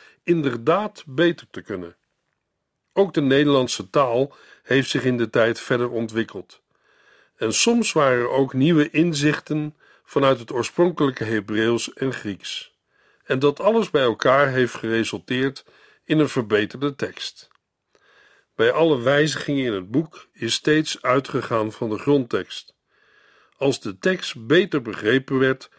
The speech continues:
zonder beeldspraak, is de beeldspraak soms weggelaten. Op een aantal plaatsen is de beeldspraak hersteld. Niet alle zaken en beelden van tweeduizend jaar geleden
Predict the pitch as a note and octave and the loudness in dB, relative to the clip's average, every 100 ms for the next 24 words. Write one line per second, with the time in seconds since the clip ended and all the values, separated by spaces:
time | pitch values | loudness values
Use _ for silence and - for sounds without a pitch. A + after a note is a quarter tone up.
0 | _ - A3+ A3+ F3 B2 B2 C#3+ C#3 - | _ -4 2 2 2 2 2 2 -2 -4
1 | C3 C#3+ - - F#3+ - C#3 A#2+ A2+ - | 0 0 -2 -6 -4 -2 0 2 2 0
2 | - C3 - D#3 D3+ C3+ C#3 - G2+ F2+ | 0 0 2 0 0 2 0 0 -2 -4
3 | E2 - - _ _ _ _ _ _ _ | -4 -14 -20 _ _ _ _ _ _ _
4 | _ _ _ - E3 D3+ C#3 D#3 F3+ D3+ | _ _ _ -2 0 0 2 2 2 -2
5 | C#3 C#3+ D3+ - C#3+ C3+ A#2+ A2 A2 A2 | 2 2 4 2 -2 -2 -2 -2 0 0
6 | - B2 A#2+ - B2+ B2 - F#2+ F2 - | 0 0 0 0 -4 -4 -4 -6 -8 -14
7 | _ _ _ _ _ A#2 D#3 - - C#3 | _ _ _ _ _ -2 -2 -2 -2 0
8 | B2 A#2 C3+ C#3+ - A#2 A2 A2+ C#3 C#3 | 0 2 2 2 -2 -6 -4 2 2 4
9 | A2 A2 G2 B2 B2+ B2 A2+ G#2+ G#2+ A2 | 0 -4 -4 0 0 2 0 0 -2 0
10 | G#2 F#2 G#2+ B2 A#2+ G2+ E2+ F#2+ | 0 -2 -4 -2 -2 -4 -10 -14